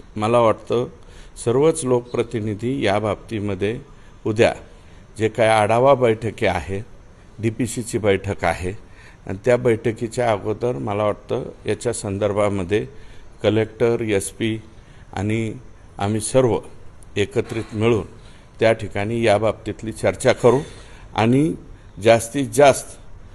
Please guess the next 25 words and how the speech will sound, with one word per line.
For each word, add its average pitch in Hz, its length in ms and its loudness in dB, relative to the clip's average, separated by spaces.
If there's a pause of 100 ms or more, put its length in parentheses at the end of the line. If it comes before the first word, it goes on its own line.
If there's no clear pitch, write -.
(280)
याच्यामधले 123 600 0
सगळेच्या 123 520 -2
सगळे 117 340 0
आरोपी 120 420 4 (840)
हे 123 40 0
अटक 113 280 4
झाले 107 340 0
पाहिजे. 113 440 2 (640)
आणि 123 380 2
एसपींनी 135 520 0
काही 120 380 -2
कारवाया 127 560 2
मला 120 240 0
वाटतं 123 260 -2
केल्यात. 127 380 2 (680)
यापूर्वी, 123 760 2 (540)
अ, 98 100 -2 (260)
एक 117 320 2
मोका 117 500 6 (720)
एका 117 300 4
गँगच्या 120 540 2
विरोधात 123 440 2 (100)
त्यांनी 120 360 0
लावलेला 120 420 6
आहे 73 140 -6